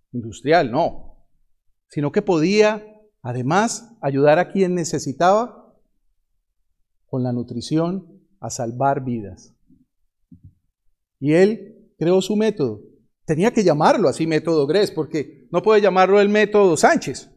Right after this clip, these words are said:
o el Método García, o el Método, no sé, Persanowski. No. Tenía que ser el método porque él se enfrentó a esas fuerzas desde Latinoamérica. A veces,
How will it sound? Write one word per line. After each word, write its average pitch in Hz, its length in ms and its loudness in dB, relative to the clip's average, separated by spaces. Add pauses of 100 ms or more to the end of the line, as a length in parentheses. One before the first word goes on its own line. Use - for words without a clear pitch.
(260)
o 147 100 2
el 156 80 4
Método 196 540 6
García, 190 480 4
o 143 120 4
el 139 80 2
Método, 175 600 4
no 160 120 -4
sé, 175 600 2 (680)
Persanowski. 160 800 0 (800)
No. - 300 -16 (920)
Tenía 139 300 -6
que 170 120 -6
ser 185 180 -2
el 196 120 0
método 202 360 0
porque 139 320 -6
él 143 140 -2
se 175 180 -4
enfrentó 143 880 -2
a 139 80 4
esas 131 260 -4
fuerzas 139 540 -2 (840)
desde 143 260 0
Latinoamérica. 135 960 0 (1120)
A 113 80 -10
veces, 180 640 -2